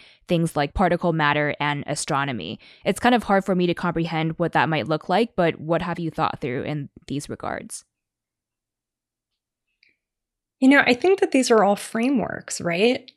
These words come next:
Speaker 2: And a problem that we are currently dealing with, the, the fallout from and, and continues to be an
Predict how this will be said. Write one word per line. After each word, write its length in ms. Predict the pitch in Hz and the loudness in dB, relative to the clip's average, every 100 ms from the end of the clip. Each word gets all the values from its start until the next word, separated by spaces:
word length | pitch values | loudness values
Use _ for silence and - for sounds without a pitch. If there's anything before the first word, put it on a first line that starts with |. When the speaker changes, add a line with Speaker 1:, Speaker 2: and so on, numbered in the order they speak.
| - | -4
Speaker 2:
And 420 | 214 208 180 180 - _ _ - | 2 2 2 -2 -6 _ _ -4
a 80 | - | -4
problem 1000 | - - 208 247 226 202 190 - - 180 | -2 4 6 8 6 4 0 -4 -4 0
that 600 | 190 170 175 160 - _ - _ _ - 196 - _ - | 2 4 4 2 -4 _ -20 _ _ -14 -12 -12 _ -2
we 600 | 185 196 202 208 202 - 180 | 4 6 6 6 6 4 4
are 240 | 175 165 | 4 2
currently 640 | - 202 202 185 185 160 - | 0 0 0 2 0 0 -2
dealing 460 | - 190 277 196 - | 4 6 6 2 0
with, 220 | - 185 - | -2 -4 0
the, 240 | 185 170 - | 2 2 2
the 80 | 180 | -2
fallout 540 | - 160 170 175 - | 4 6 8 6 2
from 420 | - 165 160 156 - | 2 2 2 -2 0
and, 300 | 165 160 - - | 0 0 -4 -4
and 260 | 170 160 - | -2 -2 -2
continues 540 | 190 - 185 175 175 | -4 0 2 2 0
to 120 | 185 | -2
be 180 | 165 160 | 2 2
an 120 | 160 | 0